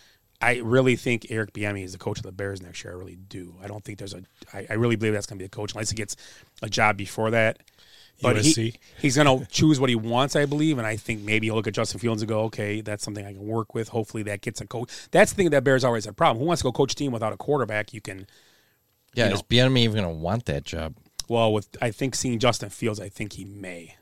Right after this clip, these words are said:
Speaker 1: That's the thing.
Speaker 3: Yeah, it kinda fits his style.
Speaker 1: Yeah, and that's the thing. Now, Bieniemy might not want, I mean, you might, he might find another job. There's other teams gonna, there's gonna be a few jobs available, <laughs> I, I believe. So I just think Bieniemy, and I, I would love to see Louis Riddick as a G M in Chicago. I really do. I don't know if he wants a job like that, but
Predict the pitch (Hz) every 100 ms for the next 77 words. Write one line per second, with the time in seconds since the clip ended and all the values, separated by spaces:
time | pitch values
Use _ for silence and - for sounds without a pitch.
0 | - 110 104 98 - 95 76 76 - 107
1 | 87 107 - 92 78 - 101 92 78 131
2 | 110 120 123 131 117 107 117 170 247 220
3 | 147 185 175 147 139 127 - 135 117 113
4 | 135 131 127 127 135 127 110 135 123 131
5 | 120 123 147 101 98 120 151 139 139 127
6 | 123 165 190 196 185 170 139 - 151 120
7 | 143 117 95 - 131 98 80 - 123 131
8 | 113 110 110 101 110 90 87 - - -
9 | - - - - 131 113 - _ _ 135
10 | 147 139 139 120 131 135 127 139 135 131
11 | 120 123 123 127 117 107 107 104 101 107
12 | 104 98 95 104 98 98 95 101 104 101
13 | 95 101 98 92 101 101 101 101 104 95
14 | - 104 95 95 - 98 92 90 87 90
15 | 98 - - -